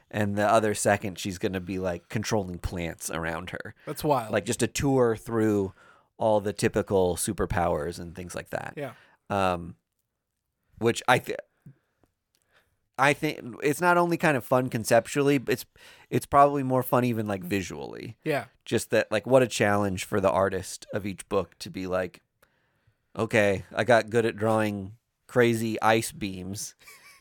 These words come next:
Speaker 1: Now I gotta do a shit ton of foliage
Speaker 2: Yeah.
Speaker 1: on the next panel for this." Like, it's just a tour de force of big action sequences.
Speaker 2: Yeah. Classic comic book stuff.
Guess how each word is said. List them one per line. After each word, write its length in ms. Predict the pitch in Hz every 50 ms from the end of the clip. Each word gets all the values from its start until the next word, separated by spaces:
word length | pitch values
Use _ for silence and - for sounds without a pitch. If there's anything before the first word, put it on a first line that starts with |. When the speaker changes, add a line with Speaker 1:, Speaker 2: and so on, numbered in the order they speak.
| - -
Speaker 1:
Now 320 | 101 95 107 110 113 117
I 80 | 117 113
gotta 260 | 110 117 117 117 110
do 420 | 101 104 110 110 107 104 104 107 -
a 80 | 78 101
shit 340 | - - - 120 113 -
ton 180 | - 131 117 107
of 120 | 95 87
foliage 760 | - - - 120 113 113 113 104 101 98 95 95 101 - - _ _ -
Speaker 2:
Yeah. 260 | 156 151 147 135 117 - -
Speaker 1:
on 180 | - - 104 98
the 80 | 101
next 380 | 98 104 110 110 110 - - - - - - _ _ _ _ _ _ _
panel 460 | - 123 110 107 104 101 95 98 104 101
for 240 | - - - 110
this." 480 | 104 107 110 104 95 92 - - - -
Like, 340 | 101 92 92 90 - - -
it's 200 | - 110 - - -
just 300 | - 104 - - - 104
a 280 | 98 90 90 85 90 - _ _ _ _ _ _ _ _ -
tour 220 | - 135 131 120 110
de 100 | 107 104
force 580 | - - 113 101 98 98 98 - - - - - -
of 400 | 95 95 92 92 90 90 - _ _ _ _ _ _ _
big 240 | - 104 95 87 82
action 680 | - 85 87 90 - - - - 90 85 90 92 92 - - _ _ _ _ _ _
sequences. 680 | - - 92 - - - 85 82 - - - 71 90
Speaker 2:
Yeah. 160 | 139 120 110 117 _ _ _
Classic 420 | - - 180 180 170 - 190 - -
comic 320 | - 156 147 151 147 -
book 160 | - 131 -
stuff. 440 | - - - - - - - - -